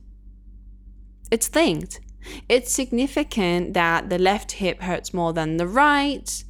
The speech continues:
Maybe there's issues with intimacy. It's significant that one knee hurts more than the other.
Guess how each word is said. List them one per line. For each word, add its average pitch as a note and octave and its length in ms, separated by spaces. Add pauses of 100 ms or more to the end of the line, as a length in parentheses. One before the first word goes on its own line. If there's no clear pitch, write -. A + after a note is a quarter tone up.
(440)
Maybe F3+ 260
there's F3 320
issues F#3+ 420
with E3+ 200
intimacy. A#3+ 1040 (300)
It's - 180
significant A#3+ 760
that F#3 120
one A#3 340
knee G#3 180
hurts G3 380
more F#3+ 220
than F#3 200
the G3 200
other. G3+ 480